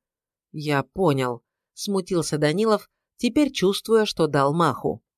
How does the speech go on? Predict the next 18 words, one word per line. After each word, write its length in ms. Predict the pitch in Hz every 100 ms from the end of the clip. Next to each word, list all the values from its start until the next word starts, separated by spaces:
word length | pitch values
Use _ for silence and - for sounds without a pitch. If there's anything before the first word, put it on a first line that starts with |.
| _ _ _ _
«И 140 | 175
подумайте 680 | 165 156 156 214 254 262 254
хорошенько 640 | 254 262 247 - 160 147
насчёт 340 | 147 151 180 156
врагов. 480 | 175 196 156 123 - _ _ _ -
Подойдут 560 | 190 185 185 190 240 -
и 100 | -
недоброжелатели. 1000 | 208 214 208 233 240 240 127 - 127 127 - _ _ _ _
Просчитайте, 800 | 214 226 - 269 214 127 120 120 _ _ _
что 380 | - - - -
они 260 | 165 165
получат 500 | 151 156 151 170 -
с 80 | -
вашей 340 | 160 139 - 170
смертью», 640 | 233 214 131 - 113 - _ _ _ _ -
внушал 480 | 160 170 165 233
ему 300 | 208 147 143
Терехов. 600 | 170 208 131 113 117 -